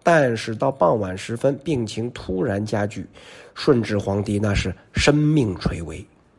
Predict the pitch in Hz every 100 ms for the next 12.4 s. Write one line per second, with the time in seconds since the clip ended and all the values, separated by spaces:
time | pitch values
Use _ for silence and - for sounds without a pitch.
0 | - - - _ - 135 139 139 127 -
1 | - 113 98 - 110 135 135 135 - -
2 | - - 135 135 - 175 220 - - -
3 | 87 - - 120 110 107 180 160 - 147
4 | 175 - 95 104 147 208 - - - _
5 | _ _ - - - - - 101 110 120
6 | 123 120 95 - 107 92 101 110 - -
7 | _ _ _ - 143 - - - - 98
8 | - - - - 120 110 117 113 - -
9 | _ - - - - - - 240 160 -
10 | 214 214 220 202 151 - 113 123 127 -
11 | - 127 143 147 107 95 98 127 131 107
12 | 113 110 117 113